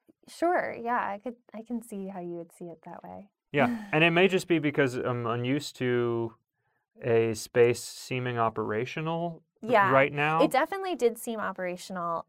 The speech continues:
Speaker 1: Also, yeah, I mean, when there's a lot of traffic in New York City, it's so rare that it's flowing well. And it, it, it was. It was like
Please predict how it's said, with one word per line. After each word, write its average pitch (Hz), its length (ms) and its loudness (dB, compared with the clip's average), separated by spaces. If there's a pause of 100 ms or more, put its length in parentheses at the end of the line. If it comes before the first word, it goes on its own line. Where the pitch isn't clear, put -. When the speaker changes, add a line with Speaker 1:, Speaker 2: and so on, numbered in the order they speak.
Speaker 1:
Also, 214 680 0
yeah, 226 180 4
I 190 140 0
mean, 202 180 -6
when 202 140 -4
there's 208 200 -6
a 214 40 -8
lot 214 200 0
of 214 60 -6
traffic 180 680 -6 (220)
in 190 240 -6
New 180 100 -8
York 170 220 -10
City, 170 480 -6 (580)
it's 185 260 -8
so 185 360 2
rare 170 480 0
that 165 160 -2
it's - 460 -8 (440)
flowing 170 880 -2 (180)
well. - 460 -2
And 214 140 -2
it, 226 100 2
it, 180 140 -2
it 220 100 0
was. 226 340 6
It 170 100 -2
was 196 180 -6
like 170 300 2